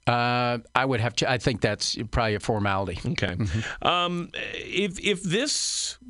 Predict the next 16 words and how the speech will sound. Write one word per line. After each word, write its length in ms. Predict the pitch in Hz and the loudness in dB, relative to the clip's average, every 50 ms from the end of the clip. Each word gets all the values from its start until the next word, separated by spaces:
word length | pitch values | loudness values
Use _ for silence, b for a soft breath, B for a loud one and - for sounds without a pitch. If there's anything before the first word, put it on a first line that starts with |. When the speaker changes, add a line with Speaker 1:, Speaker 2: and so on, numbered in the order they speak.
| 180 - | -2 -2
Speaker 2:
goes, 500 | 196 202 233 147 85 64 65 101 101 113 | 0 0 0 0 -2 -2 -4 -4 -2 0
a-, 220 | 101 123 131 - | 0 0 0 0
and 220 | 120 131 131 131 - | 0 0 0 -2 0
if 220 | - 127 117 - | -2 -2 0 0
this 180 | 143 139 - - | -2 0 0 0
actually 320 | 139 147 139 - 147 131 | 0 -2 0 0 0 0
does 260 | 120 123 127 135 131 | 2 2 0 0 -2
come 200 | - - 156 139 | -2 -2 -2 0
to 100 | 127 117 | 0 -2
pass, 360 | 95 - 147 147 - - 110 - | -2 0 0 0 0 0 -2 -2
should 180 | - 120 - | -4 -4 -4
Springfield 480 | - - 139 139 135 - 143 135 131 - | -2 -2 -2 -2 0 0 0 -2 -2 -2
pursue 480 | - 135 120 - - - 160 160 156 | -2 -2 0 0 0 -2 0 -2 -2
similar 520 | - - - 165 151 156 151 151 147 139 131 | -2 0 0 0 0 2 2 2 2 2 2
arrangements 520 | 127 135 147 151 131 135 151 151 139 - | 0 0 0 0 0 0 -2 -2 0 0
with, 280 | 143 139 131 - B | 0 0 0 0 B